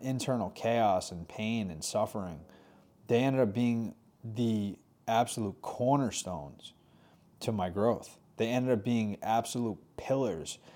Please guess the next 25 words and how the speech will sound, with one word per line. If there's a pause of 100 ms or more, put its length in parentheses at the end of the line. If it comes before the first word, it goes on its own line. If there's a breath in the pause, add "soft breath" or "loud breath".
(380 loud breath)
to
the
foundation
of
my
sobriety (460 soft breath)
and (300)
the
willingness (400 soft breath)
to
get
help
and
to
do
things
differently,
because
I
realized (400 loud breath)
the
way
I'm
doing
shit